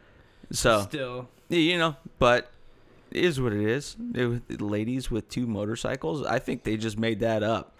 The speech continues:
Speaker 2: Wait, John Kerry is
Speaker 1: There's a whole bunch of 'em. So
Speaker 2: Wait, so that means,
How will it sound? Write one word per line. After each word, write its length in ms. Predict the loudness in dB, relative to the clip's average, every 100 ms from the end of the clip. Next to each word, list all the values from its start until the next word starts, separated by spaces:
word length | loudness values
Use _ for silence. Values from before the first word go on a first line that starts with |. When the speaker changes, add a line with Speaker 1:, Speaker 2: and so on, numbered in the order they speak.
| _ -14 -6
Speaker 2:
Wait, 220 | -6 -4
John 280 | -4 -4 -6
Kerry 600 | -6 -4 -2 -4 -8 -14 -20 -10
is 520 | -6 -6 -8 -12 -16 -20 -20 -20 -20 -12 0
Speaker 1:
There's 500 | 4 6 6 4 4
a 80 | 2
whole 180 | 2 2
bunch 320 | 2 0 0
of 140 | -4
'em. 140 | -2 -2
So 500 | 4 6 6 4 0
Speaker 2:
Wait, 240 | -2 -2 -2
so 100 | -4
that 200 | -4 -4
means, 360 | -8 -8 -10